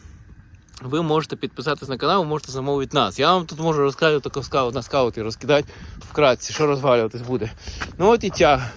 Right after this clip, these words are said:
наприклад. Оці от болти, оці от шплінти. Е, потіче у вас,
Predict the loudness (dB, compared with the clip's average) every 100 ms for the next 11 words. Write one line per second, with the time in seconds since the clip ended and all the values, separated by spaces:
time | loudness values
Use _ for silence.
0 | -4 -4 -2 -2 -2 -8 -12 -20 -20 -20
1 | -6 -4 0 2 4 4 4 2 -2 -2
2 | -2 -4 -4 -6 -6 -6 -8 -12 -16 -16
3 | -16 -16 -18 -14 -6 -2 -2 0 0 2
4 | 2 2 2 2 2 0 -4 -6 -4 4
5 | 4 6 6 4 2